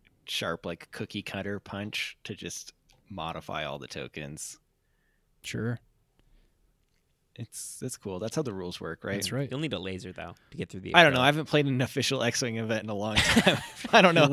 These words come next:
Speaker 2: Womp
Speaker 1: the rules work
Speaker 2: womp.
Speaker 1: anymore.
Speaker 3: It's been, like, one year. All right, um, so now that we've seen all these new cards coming in the Squadron packs, has this changed which pack you guys are most excited for?
Speaker 2: I might need a Rebel one, Tim.
Speaker 3: It
Speaker 1: Okay,
Speaker 3: seems
Speaker 1: I do
Speaker 3: pretty
Speaker 1: have some
Speaker 3: cool.
Speaker 1: kind of,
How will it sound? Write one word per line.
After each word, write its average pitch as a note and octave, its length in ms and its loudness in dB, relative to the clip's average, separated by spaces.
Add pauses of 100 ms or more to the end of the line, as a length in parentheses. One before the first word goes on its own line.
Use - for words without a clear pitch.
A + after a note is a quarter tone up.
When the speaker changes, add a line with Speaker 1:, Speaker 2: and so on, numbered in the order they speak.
Speaker 2:
Womp C#3 360 10
Speaker 1:
the C3 60 4
rules A#2+ 60 4
work G#2+ 200 6
Speaker 2:
womp. C#3 240 2
Speaker 1:
anymore. D3+ 320 2
Speaker 3:
It's F#3 200 2
been, D3+ 200 4
like, C#3+ 180 6
one B2 320 0
year. G#2 380 -4 (240)
All D3+ 100 10
right, D3 300 8 (100)
um, B2+ 320 10
so C#3 420 8
now B2 200 4
that D3+ 100 4
we've D3 140 0
seen E3+ 180 0
all D#3 120 4
these D#3 200 2
new D3+ 120 0
cards C3+ 320 2
coming C#3 320 -2
in B2+ 80 0
the A#2+ 80 -2
Squadron A2+ 400 0
packs, G2+ 380 2
has A2+ 160 -2
this C3+ 200 -2
changed B2+ 500 -2
which A2 360 -2
pack A2+ 240 0
you G#2+ 60 -6
guys G#2 200 0
are G#2 60 -6
most F#2+ 260 -8
excited E2+ 380 -8
for? - 360 -18
Speaker 2:
I C#3 60 -2
might C3 160 6
need B2+ 140 4
a A#2+ 40 4
Rebel A2+ 320 2
one, G#2+ 220 -4
Tim. A2 300 -4 (920)
Speaker 3:
It - 100 2
Speaker 1:
Okay, D#3+ 200 8
Speaker 3:
seems A#2 100 6
Speaker 1:
I D#3+ 140 12
do E3+ 60 4
Speaker 3:
pretty C4+ 140 10
Speaker 1:
have A#3 120 10
some G#3 140 6
Speaker 3:
cool. D#3+ 80 2
Speaker 1:
kind D#3+ 200 6
of, A#2+ 300 2